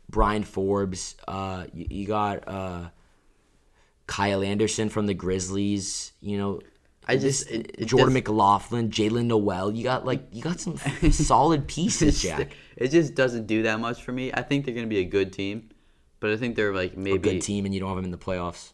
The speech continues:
Speaker 2: They, well, they're, they're
Speaker 1: Uh,
Speaker 2: in the
Speaker 1: uh, uh, uh.
Speaker 2: playoffs. They're in the
Speaker 1: Mm,
Speaker 2: playoffs. They're in the
Speaker 1: mm.
Speaker 2: postseason.
Speaker 1: Playoffs.
Speaker 2: Um, but
Speaker 1: Um,
Speaker 2: I,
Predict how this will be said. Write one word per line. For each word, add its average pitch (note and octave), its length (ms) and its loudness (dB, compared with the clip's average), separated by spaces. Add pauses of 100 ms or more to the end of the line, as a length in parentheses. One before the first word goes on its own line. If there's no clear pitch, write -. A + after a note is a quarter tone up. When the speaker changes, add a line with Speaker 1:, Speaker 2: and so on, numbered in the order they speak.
(120)
Speaker 2:
They, A2 260 -2
well, C#3 120 0
they're, D3 220 2
they're D3 220 0
Speaker 1:
Uh, - 20 8
Speaker 2:
in D3 100 4
the C3 80 2
Speaker 1:
uh, - 20 2
uh, - 40 -2
uh. - 20 -16
Speaker 2:
playoffs. B2 580 4 (140)
They're - 100 -4
in - 60 2
the F#2+ 60 0
Speaker 1:
Mm, F#2 100 -4
Speaker 2:
playoffs. G#2 400 0
They're A2+ 140 -2
in A2+ 260 2
the G2 80 2
Speaker 1:
mm. F2 100 -4
Speaker 2:
postseason. G#2 600 -2
Speaker 1:
Playoffs. - 580 -8 (260)
Speaker 2:
Um, F#2 480 -2 (760)
but A#2 180 4
Speaker 1:
Um, A2 60 6
Speaker 2:
I, G#2+ 280 4